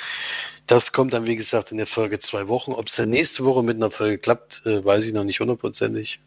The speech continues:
weil wir bis dahin alle nicht so wahnsinnig viel Zeit haben, um was zu gucken.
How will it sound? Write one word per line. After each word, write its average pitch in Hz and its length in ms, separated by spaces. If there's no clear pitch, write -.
weil 101 120
wir 98 120
bis - 180
dahin 101 420
alle 107 220
nicht 107 160
so 101 140
wahnsinnig 113 400
viel 123 140
Zeit 110 320
haben, 110 240
um 110 120
was 110 180
zu - 120
gucken. 131 420